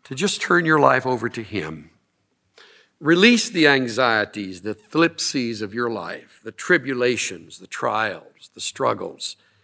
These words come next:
the unanswered qualms and questions. And in return, he will give you not only his forgiveness, but direction and truth to live by. What a pleasure it is to introduce you to the one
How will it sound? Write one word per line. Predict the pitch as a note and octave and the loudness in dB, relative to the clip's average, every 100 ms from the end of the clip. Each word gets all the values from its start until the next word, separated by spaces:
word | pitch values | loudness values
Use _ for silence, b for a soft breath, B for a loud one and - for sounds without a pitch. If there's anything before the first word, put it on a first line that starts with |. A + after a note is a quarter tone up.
| _ _ _ _ - | _ _ _ _ -8
the | A2 | 0
unanswered | C#3 D3 C#3 D3 - - G#2 - _ _ - | 2 4 4 2 0 -6 -8 -16 _ _ -20
qualms | - D#3+ C#3 B2 G#2+ - - - | -2 2 2 2 -2 -12 -18 -16
and | G#2+ F#2 | -16 -18
questions. | - C#3+ A#2 - D#2+ D2+ _ - - _ _ _ _ _ _ _ _ _ _ _ G2+ _ _ _ _ _ _ _ _ - | -8 -6 -6 -8 -14 -18 _ -12 -12 _ _ _ _ _ _ _ _ _ _ _ _ _ _ _ _ _ _ _ _ -6
And | A#2+ | 2
in | F3+ | 4
return, | F3+ F3 - G3 A3 | 4 2 6 8 8
he | F#3+ F#3 | 8 6
will | D#3 | 4
give | C3 D3 C3 | 6 4 4
you | C#3+ | 2
not | C3 C3 | 4 4
only | C#3 C#3 | 4 2
his | A#2+ C3 | 2 -2
forgiveness, | - C3 A2+ D#3+ E3+ E3+ - | -2 -6 0 0 0 -4 -6
but | B2 B2+ | -8 -12
direction | - A2+ A#2 D3+ - D3 D3+ D3 _ _ _ _ _ _ | -10 -4 -2 -2 -4 -8 -10 -14 _ _ _ _ _ _
and | - - | -20 -14
truth | - C3+ B2+ | -8 -8 -8
to | - | -10
live | C3 E2 - | -8 -10 -12
by. | D2 - - _ _ _ _ _ _ _ _ _ _ _ _ _ _ _ _ | -20 -20 -20 _ _ _ _ _ _ _ _ _ _ _ _ _ _ _ _
What | G#2 | -16
a | G2 | -10
pleasure | - D#3 C3+ C3 | 2 4 4 4
it | |
is | B2 A#2 - | 4 2 0
to | - | 0
introduce | B2+ B2 A#2+ B2 A#2+ - | 0 2 4 4 4 6
you | C3+ D#3 | 8 8
to | D3 | 6
the | B2+ | -2
one | A2+ A#2+ G#2+ A2+ | 4 4 4 0